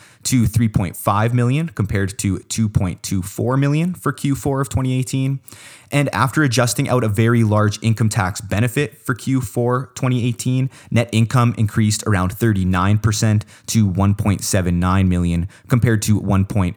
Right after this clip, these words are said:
two nine million for the same quarter last year. Um, and also to touch on the backlog here, uh, the company increased its twenty nineteen year-end backlog to two hundred and twelve million, which is an in-, an increase of fifty-nine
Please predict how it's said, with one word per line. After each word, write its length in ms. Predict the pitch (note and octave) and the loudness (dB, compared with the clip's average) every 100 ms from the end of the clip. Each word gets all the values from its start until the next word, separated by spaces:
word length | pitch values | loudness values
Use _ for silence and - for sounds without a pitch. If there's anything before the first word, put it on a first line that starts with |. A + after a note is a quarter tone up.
| - - | -8 -4
two 220 | - C3+ | 0 2
nine 260 | G#2+ F#2 | 2 2
million 320 | F2 E2+ D#2+ F2 - - | 0 -2 -4 -8 -14 -4
for 80 | B2+ | 0
the 80 | |
same 220 | G#2+ A2 F#2 | 2 2 2
quarter 220 | F#2+ F2 | 0 0
last 380 | F2 E2+ - F2+ | 0 -2 -4 -6
year. 280 | E2+ E2+ - - - - - | -4 -6 -12 -20 -20 -20 -4
Um, 220 | A#2 A#2 | 2 2
and 140 | A#2+ C#3 | 2 0
also 300 | D3+ C#3+ C3+ | 0 0 0
to 140 | B2 | 0
touch 280 | A2+ A2 G#2+ | 0 0 2
on 80 | G#2 | 0
the 80 | F#2 | 0
backlog 560 | E2+ F#2 - G2+ F#2+ | -2 -2 -2 -2 0
here, 300 | - G2+ G2+ - - | 0 0 0 -6 -8
uh, 180 | - G#2 | 0 2
the 100 | G#2 | 2
company 380 | A2 B2 A#2+ A#2 | 2 2 2 2
increased 500 | A2 - A2+ G#2+ - | 0 2 2 2 -2
its 200 | G#2 - | -4 0
twenty 320 | - A2 A2 | 2 4 4
nineteen 540 | G#2+ G2 G2 - G2+ F#2+ | 2 2 0 0 0 2
year-end 420 | F#2+ F#2+ F#2 F#2+ - | 2 2 0 -2 -4
backlog 680 | F#2 F2+ F#2+ G2 F2+ F2 - | -2 -2 -2 -2 -2 -2 -2
to 220 | G#2+ G2 | 0 0
two 260 | - C#3+ C3 | 0 0 2
hundred 240 | B2 G#2+ | 2 2
and 120 | G2 | 0
twelve 420 | - A2 F#2+ F#2 | 0 0 0 0
million, 420 | F#2 F2 E2+ E2 F2+ - - | 0 0 -2 -4 -8 -12 -2
which 160 | A#2 | 0
is 140 | C3 A2+ | 2 4
an 260 | G#2+ G2+ - | 2 0 -2
in-, 220 | C3+ B2+ - _ - - | 0 0 -2 _ -20 -6
an 140 | G2+ - | -4 -2
increase 560 | C#3 C3+ - A2+ G#2 - G2 | 0 -2 0 0 0 -2 -2
of 320 | F#2+ F2+ - | -2 -2 -4
fifty-nine 540 | A#2+ A2 G#2 F#2+ F2+ | -4 0 0 0 0